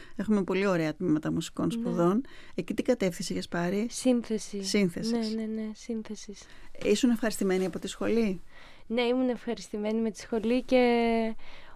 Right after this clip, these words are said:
Speaker 2: όλο το τοπίο γύρω,
Speaker 1: Μμμ.
Speaker 2: ε, βοηθούσε σε αυτό. Δηλαδή να βρεις λίγο το δρόμο σου, γιατί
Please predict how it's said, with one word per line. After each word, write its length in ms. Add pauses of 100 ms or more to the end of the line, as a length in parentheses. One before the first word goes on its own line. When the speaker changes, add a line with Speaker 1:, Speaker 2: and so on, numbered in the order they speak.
(140)
Speaker 2:
όλο 400
το 180
τοπίο 680 (180)
γύρω, 680 (120)
Speaker 1:
Μμμ. 380 (220)
Speaker 2:
ε, 920 (380)
βοηθούσε 580
σε 140
αυτό. 600
Δηλαδή 420
να 160
βρεις 220
λίγο 200
το 120
δρόμο 360
σου, 140
γιατί 680